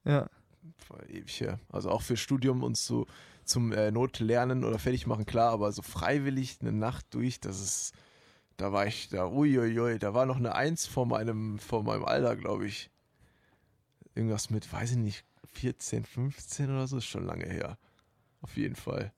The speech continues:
Speaker 1: Ja, aber das war bei mir, es war, ich erinnere mich nicht an letztens, es war tatsächlich so, da haben wir uns alle getroffen, und es war so eine Dinghalle, und da haben wir dann Filme zu, zu, zu, was war, fünfzehn Leute, dann Filme durchgeschaut.
Speaker 2: Nice.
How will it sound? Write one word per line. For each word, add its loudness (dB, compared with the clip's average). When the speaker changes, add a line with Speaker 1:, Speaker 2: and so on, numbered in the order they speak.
Speaker 1:
Ja, 2
aber 4
das -2
war 4
bei 4
mir, 0
es 0
war, 4
ich -4
erinnere 4
mich 2
nicht 0
an 0
letztens, 4
es -14
war 4
tatsächlich 0
so, 4
da -12
haben 2
wir 8
uns 0
alle 4
getroffen, 0
und 2
es -4
war 4
so 0
eine 2
Dinghalle, 4
und -4
da 4
haben 6
wir 6
dann 4
Filme 4
zu, 0
zu, -12
zu, -10
was -2
war, 2
fünfzehn -2
Leute, 4
dann 0
Filme 2
durchgeschaut. 0
Speaker 2:
Nice. -4